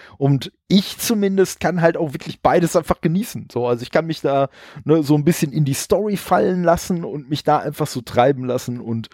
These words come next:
ich, äh, kann aber auch genauso die, die, äh, lustigen Sequenzen oder die, äh, komischen Sequenzen, die kann ich halt genauso auch schätzen.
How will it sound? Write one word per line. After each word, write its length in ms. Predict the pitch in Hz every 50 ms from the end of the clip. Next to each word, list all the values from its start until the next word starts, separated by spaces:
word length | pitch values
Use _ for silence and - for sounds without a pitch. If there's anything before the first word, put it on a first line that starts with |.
| - - - 151 -
ich, 400 | - 127 120 - - - 110 95
äh, 280 | 123 123 120 117 117 - _ _
kann 180 | - 170 160
aber 240 | 160 160 151 143 -
auch 160 | 165 170 -
genauso 440 | - 143 139 143 151 170 139 151 151
die, 260 | 123 139 147 139 127
die, 320 | 120 139 139 139 139 139 113
äh, 240 | 101 110 127 127
lustigen 580 | 127 135 139 151 160 - - - 160 147 147 151
Sequenzen 800 | 131 135 143 - - - 127 123 139 151 147 - - 131 131 113
oder 300 | 90 113 120 123 120 117
die, 340 | - 117 113 117 113 120
äh, 300 | 117 - 110 113 113 110 - - - - - - _
komischen 480 | - 165 160 156 156 156 - - 135 -
Sequenzen, 480 | 123 135 - - 131 131 147 - 143
die 80 | 131 117
kann 160 | - 123 123
ich 100 | 120 -
halt 140 | 123 120 -
genauso 720 | 131 113 104 104 113 120 117 104 110 107 104 90 - - _
auch 240 | - 113 110 - -
schätzen. 480 | - - 107 - - - - 95 -